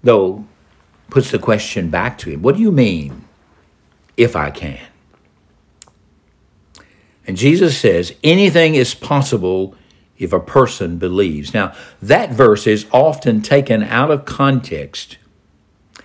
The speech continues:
and used by people in very unauthorized ways. It's spoken in a context, and the context is Jesus, the person of Jesus himself.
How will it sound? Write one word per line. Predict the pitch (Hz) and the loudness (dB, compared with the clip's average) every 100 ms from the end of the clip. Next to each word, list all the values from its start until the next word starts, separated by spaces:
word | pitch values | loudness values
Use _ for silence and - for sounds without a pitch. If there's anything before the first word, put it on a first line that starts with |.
| _ | _
and | 113 117 | -2 2
used | 123 135 156 151 120 | 6 8 6 4 2
by | 120 127 | 2 2
people | - 156 139 80 71 78 - _ _ _ _ _ _ _ _ | 0 -4 -2 -4 -4 -8 -14 _ _ _ _ _ _ _ _
in | - 113 | -6 -4
very | 104 117 120 117 - | 4 6 6 4 2
unauthorized | 117 139 139 110 120 117 95 82 80 78 73 | 4 4 4 2 0 2 -2 -2 -4 -8 -8
ways. | 87 85 71 - 71 - - - - _ _ _ _ _ _ _ _ _ _ _ - - - _ _ _ | -6 -6 -6 -12 -20 -20 -20 -20 -20 _ _ _ _ _ _ _ _ _ _ _ -20 -20 -20 _ _ _
It's | 131 - | 2 2
spoken | - 165 143 | 4 4 4
in | 131 131 | 2 2
a | |
context, | - 180 214 147 85 - - - - _ _ _ _ _ _ _ | 0 -2 -2 -2 -6 -8 -14 -18 -20 _ _ _ _ _ _ _
and | 104 | 0
the | - | 0
context | - 175 220 233 113 78 - - - _ _ _ _ _ - | 2 2 2 2 0 0 -4 -16 -20 _ _ _ _ _ -6
is | 117 104 | -4 -4
Jesus, | 87 - 139 160 - - - - - _ _ _ _ _ _ _ _ _ _ _ _ | -6 -4 -2 -2 -6 -12 -14 -16 -18 _ _ _ _ _ _ _ _ _ _ _ _
the | 139 | -4
person | - 165 175 262 90 | 2 2 2 -4 -4
of | 82 | -6
Jesus | 87 95 78 - - - | -6 -6 -8 -14 -18 -16
himself. | - 78 - - 82 | -12 -12 -6 -2 -2